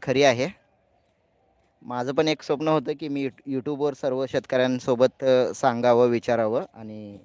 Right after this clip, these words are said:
मुलगी असेल तर, अ, बघू शकता. आणि तसं मी एक मेकॅनिक आहे, मी गॅरेज मेकॅनिक आहे, टू व्हीलर रिपेरी करत असतो, माझं ते काम आहे. इकडं मी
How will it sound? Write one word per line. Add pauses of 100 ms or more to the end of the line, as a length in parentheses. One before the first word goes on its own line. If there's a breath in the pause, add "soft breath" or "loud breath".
(160)
मुलगी
असेल
तर,
अ, (200)
बघू
शकता. (400 soft breath)
आणि
तसं
मी
एक
मेकॅनिक
आहे,
मी
गॅरेज
मेकॅनिक
आहे, (2000 soft breath)
टू
व्हीलर
रिपेरी (300 loud breath)
करत
असतो, (120)
माझं
ते
काम
आहे. (100)
इकडं
मी